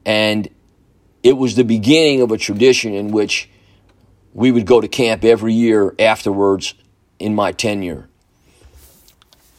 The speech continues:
During that week, we traveled from Newburgh down to Westchester, and we didn't have the money for a bus, and we didn't have money to,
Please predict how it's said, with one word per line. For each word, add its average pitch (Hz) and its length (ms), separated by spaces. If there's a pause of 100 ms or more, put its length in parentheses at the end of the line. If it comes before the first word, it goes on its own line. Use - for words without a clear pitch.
(760)
During 170 440
that 156 260
week, 120 560 (920)
we 113 180
traveled 131 580
from 107 240
Newburgh 117 480
down 117 260
to 110 60
Westchester, 101 800 (640)
and 110 180
we 151 120
didn't 139 300
have 123 220
the 110 80
money 110 280
for 107 200
a 98 60
bus, 95 600 (880)
and 104 460 (2000)
we 131 180
didn't 117 220
have 117 240
money 107 540
to, 101 320